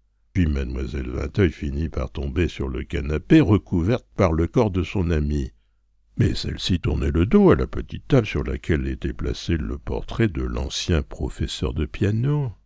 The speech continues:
Mademoiselle Vinteuil comprit que son amie ne le verrait pas si elle n'attirait pas sur lui son attention,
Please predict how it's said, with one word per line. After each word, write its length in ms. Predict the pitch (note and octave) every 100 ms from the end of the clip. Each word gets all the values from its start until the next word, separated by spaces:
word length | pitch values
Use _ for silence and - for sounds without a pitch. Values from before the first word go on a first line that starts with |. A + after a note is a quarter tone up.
| _ _ -
Mademoiselle 540 | F2 B1 C2+ - C2+
Vinteuil 480 | - - - D3 E3
comprit 460 | - - - - E3+
que 160 | -
son 320 | - D#2 C2+
amie 380 | C2+ C2+ D#2+ D#2
ne 160 | D2 E2
le 200 | D2+ C#2
verrait 360 | B1 A#1 B1 -
pas 260 | - E3 D#3
si 280 | - - A#2
elle 120 | F#2
n'attirait 340 | F2 - C#2+
pas 240 | - D2 C2+
sur 260 | - B1+
lui 220 | C2 B2+ C#3
son 220 | - C2+
attention, 720 | G#2 - A#2+ - F#3 F#3